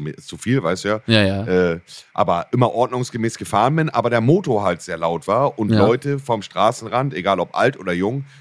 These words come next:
Speaker 1: mir diese Bewegung, du siehst sie jetzt ja, die, diese gemacht haben, also so, "Fahr langsamer, fahr langsamer."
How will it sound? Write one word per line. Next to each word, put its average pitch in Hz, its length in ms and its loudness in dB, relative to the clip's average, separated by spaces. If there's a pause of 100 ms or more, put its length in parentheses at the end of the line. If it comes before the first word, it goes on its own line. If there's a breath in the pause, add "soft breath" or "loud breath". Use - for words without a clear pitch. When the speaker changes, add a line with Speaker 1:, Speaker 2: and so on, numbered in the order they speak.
Speaker 1:
mir 104 140 -6
diese 113 240 -10
Bewegung, 113 400 -6
du 95 80 -14
siehst 127 220 -16
sie 131 80 -6
jetzt 127 120 -8
ja, 131 140 -4
die, 123 240 -14 (100)
diese 123 240 -2
gemacht 95 260 -4
haben, 90 100 -10
also 85 180 -10
so, 90 180 -6 (400 soft breath)
"Fahr 113 160 -6
langsamer, 117 400 -2
fahr - 140 -12
langsamer." 92 460 -4